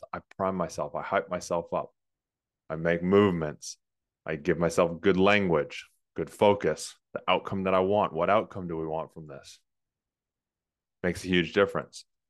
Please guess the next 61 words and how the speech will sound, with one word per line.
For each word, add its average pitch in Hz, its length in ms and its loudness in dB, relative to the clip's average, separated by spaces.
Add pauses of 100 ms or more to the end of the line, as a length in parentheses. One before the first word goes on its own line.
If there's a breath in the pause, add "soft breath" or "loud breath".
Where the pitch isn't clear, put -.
(100)
We 95 80 4
apply 101 340 2
that 107 180 4
to 101 100 -2
the 90 80 -4
street 110 420 0
when 90 180 -4
you're 95 120 0
on 98 120 0
your 92 100 -2
way 92 200 2
to 87 140 -2
a 82 60 -2
job. 98 480 2
What 95 180 0
outcome 98 360 0
do 92 80 -6
you 92 100 -4
want 92 220 -4
from 92 100 -10
the 90 80 -4
job? 90 380 2
Do 85 60 -6
you 90 80 -2
wanna 101 180 2
go 101 220 2
in 101 80 -4
and 95 40 -6
you 95 80 -6
wanna 95 180 -2
lock 101 240 0
somebody 101 300 -6
up? 127 180 -2
Well, 85 100 -12
guess 95 240 -4
what? 104 160 -2
If 76 120 -8
you 87 100 -10
want 104 260 -4 (320)
to 92 80 -8
go 95 200 4
in 90 60 2
and 87 100 2
wanna 87 260 2
lock 87 260 2
somebody 82 260 -4
up, 117 160 -2 (280 soft breath)
you're 98 120 -4
going 92 380 -2
to 80 40 -4
make, 85 320 -4 (140)
you're 78 160 -12
gonna 87 180 0
make 85 240 0
that 69 180 -4
happen. - 460 -2 (400)
You'll 92 140 -2
entice 95 360 -4
the 85 100 -16
person. 80 280 -12
You'll, 80 240 -10